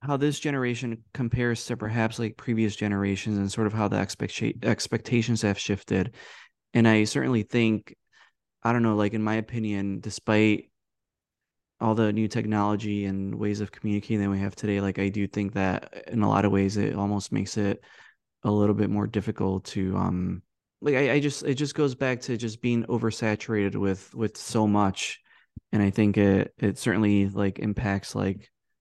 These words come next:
our attention and the way that we communicate and listen and comprehend things. And I think depending on the environment that you're working on,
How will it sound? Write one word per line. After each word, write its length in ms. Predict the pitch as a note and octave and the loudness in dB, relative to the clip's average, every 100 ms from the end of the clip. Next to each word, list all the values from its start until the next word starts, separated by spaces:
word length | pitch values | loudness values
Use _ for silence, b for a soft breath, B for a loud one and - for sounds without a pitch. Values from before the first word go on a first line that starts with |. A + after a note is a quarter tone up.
| _ - | _ -4
our 120 | A2+ | -4
attention 880 | G#2+ D3+ C3+ A#2+ G2+ G2+ G2 F#2+ - - | -2 -4 -4 -2 -2 0 -2 -4 -8 -8
and 360 | G2+ G2 G2 | -4 -2 -2
the 60 | G2 | -2
way 200 | G#2 G#2 | 0 0
that 180 | G#2 G#2 | 0 0
we 200 | G#2+ G2 | -2 -2
communicate 720 | - A#2+ B2+ A2 G#2+ G2+ - | -2 -2 -2 -2 -4 -4 -2
and 120 | G#2 | 2
listen 260 | A2+ A2+ G#2 | 2 2 -2
and 160 | G2 | -2
comprehend 560 | - G#2 G2+ G#2+ A2 A2 | -4 -4 -2 0 0 2
things. 440 | G2+ G2 G2 - - B B B B B - | 0 0 -2 -8 -14 B B B B B -2
And 100 | G#2+ | 0
I 100 | G2+ | 0
think 220 | A2+ G#2+ | 0 -2
depending 420 | G#2+ A2+ G#2+ G#2+ | -2 -2 -2 0
on 360 | G#2 G2 F#2+ F#2+ b b - | 0 0 -2 -4 b b 2
the 100 | B2 | 4
environment 480 | G#2+ G2+ A2 A2 G2 | 6 6 4 4 0
that 120 | - | -4
you're 100 | G#2 | -4
working 360 | G#2 F#2+ G#2 F#2+ | -2 -2 -2 -2
on, 340 | F#2 F#2+ | 0 -2